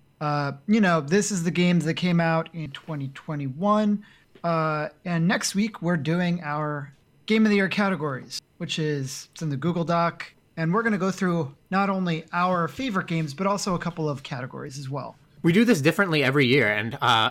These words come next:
Speaker 2: I, I am apparently bad at predicting 'cause I couldn't even predict what this podcast was gonna be about. So, uh, how are we doing this? Because with two people, I don't know if we're gonna be
Speaker 1: Well,
Speaker 2: able to,
Speaker 1: you
Speaker 2: we've
Speaker 1: add-,
Speaker 2: done
Speaker 1: you added to this list.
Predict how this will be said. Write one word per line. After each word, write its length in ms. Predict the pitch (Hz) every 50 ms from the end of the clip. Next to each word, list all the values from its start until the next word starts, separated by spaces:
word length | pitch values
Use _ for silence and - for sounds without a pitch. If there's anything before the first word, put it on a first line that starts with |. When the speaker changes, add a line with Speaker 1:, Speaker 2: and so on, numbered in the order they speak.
| -
Speaker 2:
I, 240 | 139 135 143 175 185 -
I 180 | 120 127 165 196
am 260 | 190 170 156 143 135
apparently 440 | 135 131 - 156 139 139 131 123 123
bad 240 | 101 113 110 113 113
at 80 | 110
predicting 360 | - 127 113 120 - - 110
'cause 120 | 104 117 120
I 80 | 113
couldn't 180 | - - 131 127
even 320 | 113 98 101 120 107 107 - -
predict 380 | - 117 107 117 - - -
what 180 | - 113 113 -
this 160 | 117 107 -
podcast 500 | - - 110 98 110 - 123 107 110 -
was 100 | 123 104
gonna 120 | - 120
be 60 | 110 107
about. 420 | 101 - 104 101 120 156 - - _ _ _ - - _
So, 480 | - - - 151 139 127 123 117 117 - - _
uh, 340 | - 123 117 110 107 101 104 -
how 300 | - - 135 147 160 180
are 120 | 160 147
we 140 | 143 139 131
doing 480 | 120 127 127 127 123 120 113 110 110 107 - _ - _ _ -
this? 200 | 131 123 113 -
Because 580 | - 139 135 131 117 110 107 - - - - _ _ _ _
with 140 | - 143 139
two 240 | - - - 226 220
people, 480 | - - 220 214 - - 131 113 104 107
I 80 | 113 123
don't 80 | 127 131
know 100 | 127 120
if 60 | -
we're 60 | 127
gonna 120 | 123 120
be 100 | 107 113
Speaker 1:
Well, 80 | 110 107
Speaker 2:
able 100 | 113 175
to, 60 | 165
Speaker 1:
you 60 | 196 -
Speaker 2:
we've 80 | -
Speaker 1:
add-, 60 | - -
Speaker 2:
done 240 | 151 226 240 196
Speaker 1:
you 200 | 170 214 254 254
added 460 | - 180 185 214 233 226 175 160 139 135
to 120 | - 185
this 240 | 151 156 147 131 -
list. 460 | 196 214 143 120 - - - - -